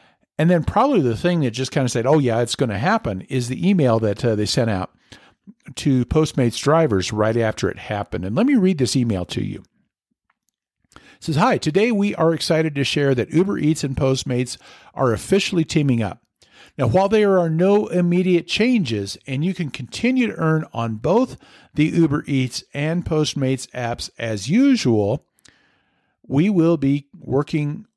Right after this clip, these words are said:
over the coming months to make sure that the partnerships means more access to customers and orders across the United States. Stay tuned for more information."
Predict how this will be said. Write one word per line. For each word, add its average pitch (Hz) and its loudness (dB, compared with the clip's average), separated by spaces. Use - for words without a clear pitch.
over 175 4
the 196 0
coming 151 0
months 113 -2
to 117 -4
make 123 -2
sure 135 2
that 127 -2
the - -10
partnerships 160 -4
means 131 -2
more 117 2
access 143 0
to - -4
customers 123 -2
and 110 -4
orders 120 2
across 156 -2
the 139 -2
United 107 -2
States. - -4
Stay - -4
tuned 202 2
for 165 -6
more 135 2
information." 110 -2